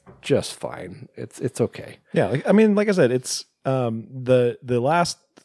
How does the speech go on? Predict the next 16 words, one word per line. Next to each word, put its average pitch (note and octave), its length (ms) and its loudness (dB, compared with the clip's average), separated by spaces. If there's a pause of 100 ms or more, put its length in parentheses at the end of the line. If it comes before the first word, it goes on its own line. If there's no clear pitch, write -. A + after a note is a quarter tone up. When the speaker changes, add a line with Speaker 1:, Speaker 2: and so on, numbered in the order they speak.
(400)
Speaker 2:
fight C3+ 400 0
scene G2 400 -4
is, G2+ 280 -6
is A2 300 -6
pretty C3 540 -2
cheesy, F#2+ 600 -4 (540)
but G#3+ 120 2
other C4+ 120 6
than A3+ 100 4
that, D3+ 180 4
it's, A#2+ 120 0
it's B2+ 200 -2 (500)
pretty G3+ 160 2
much D3+ 200 4
a A2+ 80 0
basic G2+ 560 -2